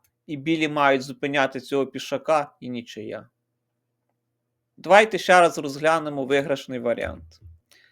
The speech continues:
Правильний хід тільки король Д шість, Д два, потрібно бити пішака, потрібно не розмінювати тури. І далі вже білі просто підводять свого короля,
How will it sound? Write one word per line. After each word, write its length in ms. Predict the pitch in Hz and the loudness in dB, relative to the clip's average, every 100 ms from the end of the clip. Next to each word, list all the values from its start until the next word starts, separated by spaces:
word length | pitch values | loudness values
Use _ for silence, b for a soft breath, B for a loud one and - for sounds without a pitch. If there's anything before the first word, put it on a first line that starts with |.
| b b _ | b b _
Правильний 460 | 180 196 185 170 156 | 6 8 8 6 -2
хід 280 | - 147 - | -6 -8 -6
тільки 360 | - 165 143 | -4 -2 -4
король 440 | 135 143 139 123 104 | -4 0 2 2 -2
Д 100 | 120 | -10
шість, 560 | - 139 208 - _ - _ _ _ - | -10 -10 -10 -14 _ -20 _ _ _ -10
Д 180 | 139 143 | -4 -2
два, 560 | 123 131 127 175 - _ | 0 4 4 2 -6 _
потрібно 480 | 151 143 160 143 131 | -12 -4 -4 -2 -6
бити 340 | 113 120 110 135 | -2 -2 -2 -8
пішака, 680 | 147 - 160 - 170 196 _ _ _ _ _ - | -10 -8 -8 -4 -4 -4 _ _ _ _ _ -10
потрібно 480 | 143 175 190 160 | -6 -2 -2 -2
не 240 | 139 147 139 | 0 4 4
розмінювати 760 | 131 139 139 135 123 120 123 | 2 -4 -6 -4 -4 -4 -6
тури. 440 | 113 - 117 151 214 _ _ _ _ b b b - | -10 -8 -6 -6 -8 _ _ _ _ b b b -8
І 80 | 240 | 4
далі 340 | 208 247 240 | 6 6 2
вже 180 | 196 185 | 0 -2
білі 320 | 151 190 - | -2 -2 -2
просто 420 | - 165 180 170 | 0 -2 -2 -6
підводять 520 | - 139 139 143 135 | -8 -6 0 0 0
свого 320 | - 139 127 120 | -2 -4 -2 -4
короля, 600 | - 123 120 131 156 | 0 0 2 2 0